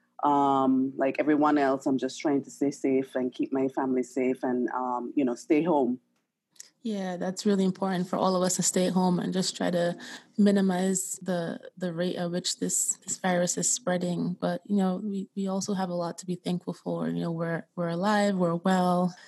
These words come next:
Speaker 2: There are people who unfortunately, uh, don't have, you know, not, are not in the same position as us. And I worry about those people a lot too, but I believe that this is gonna end soon.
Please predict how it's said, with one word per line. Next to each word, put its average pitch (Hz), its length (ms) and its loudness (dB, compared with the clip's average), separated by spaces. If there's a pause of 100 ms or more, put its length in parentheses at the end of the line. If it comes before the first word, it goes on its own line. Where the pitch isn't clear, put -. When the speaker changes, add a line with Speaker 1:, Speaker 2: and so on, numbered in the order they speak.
Speaker 2:
There 185 100 0
are 180 40 2
people 190 260 0
who 185 240 4
unfortunately, 180 680 2
uh, - 100 0 (120)
don't - 240 2
have, 170 520 0 (320)
you 185 80 2
know, 180 80 6
not, 196 180 6
are 185 100 6
not 185 180 6
in 180 60 4
the 170 80 0
same 185 200 4
position 180 400 2
as 170 160 0
us. 175 320 0
And 170 280 0
I 185 120 4
worry 190 260 4
about 175 260 0
those 190 160 4
people 185 320 0
a - 0 -
lot 175 280 0
too, 180 300 0
but 175 200 0 (500)
I 208 100 4
believe 208 340 4
that 165 280 2
this 190 220 2
is 185 120 0
gonna 175 340 2 (420)
end 185 500 4
soon. 196 520 2